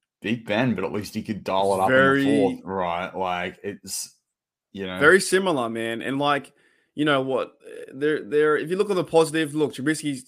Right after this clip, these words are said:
Speaker 2: he, he, he got out of the, the Bengals stadium with a win and got the, the big pass. But at the same time, man,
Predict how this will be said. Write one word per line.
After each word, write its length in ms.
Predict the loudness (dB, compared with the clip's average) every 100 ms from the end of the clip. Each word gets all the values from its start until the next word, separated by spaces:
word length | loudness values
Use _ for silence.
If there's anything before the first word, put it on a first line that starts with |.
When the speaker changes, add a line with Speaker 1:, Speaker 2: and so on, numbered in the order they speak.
| -20 -12
Speaker 2:
he, 220 | -10 -10
he, 340 | -6 -2 -2 -4
he 100 | 0
got 200 | 2 4
out 200 | 4 2
of 80 | 0
the, 440 | 2 2 0 -2 -4
the 480 | -2 -2 -2 -6 -2
Bengals 300 | -2 -2 -4
stadium 380 | -2 0 0
with 120 | -2 -4
a 60 |
win 340 | -2 -2 0 -2
and 120 | -4
got 140 | -4
the, 180 | -2 -4 -6 -20 -12
the 60 | -2
big 240 | -2 -2
pass. 440 | 2 4 6 4
But 120 | 0 -2
at 60 |
the 60 | -2
same 420 | -4 0 0 -2
time, 680 | -2 -2 0 0 -2 -4 -10 -20 _ _ _ _ _ _ _ _ _ _ -6
man, 480 | -2 0 -2 -6